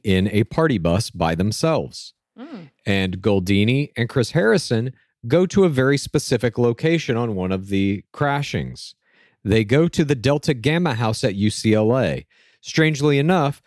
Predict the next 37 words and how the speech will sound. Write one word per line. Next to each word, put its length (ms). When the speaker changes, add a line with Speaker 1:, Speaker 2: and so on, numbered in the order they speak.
Speaker 1:
Shalcrank 540
and 140
D 160
L 120
P, 440
the 180
first 340
stop 520
is 320
the 100
Delta 360
Gamma 380
House 280
at 100
U 160
C 260
L 220
A. 140
They 100
go 260
to 80
the 220
exact 720
same 560
sorority 680
house 520
that 200
Goldini 480
went 200
to. 200
I 200
was 280
matching 400
it 280
frame 360
for 140
frame. 360